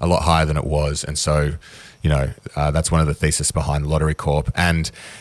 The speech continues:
F D J has incredibly low online penetration at the moment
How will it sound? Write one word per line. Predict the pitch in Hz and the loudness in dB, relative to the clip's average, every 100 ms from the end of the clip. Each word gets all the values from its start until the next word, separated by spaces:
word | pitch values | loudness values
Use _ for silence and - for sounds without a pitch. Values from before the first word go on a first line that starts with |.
| - | 0
F | 101 - | 2 4
D | 101 | 2
J | 85 85 80 | 2 2 2
has | 80 85 78 | 2 0 -2
incredibly | - 82 - 90 85 82 | -4 -4 0 0 2 0
low | 80 85 95 92 | 2 4 6 6
online | - 80 78 78 | 2 -2 0 -2
penetration | - 78 76 - 76 - 80 | -2 -2 -2 0 -2 -2 -4
at | |
the | 76 | -4
moment | 73 76 76 | -2 0 -2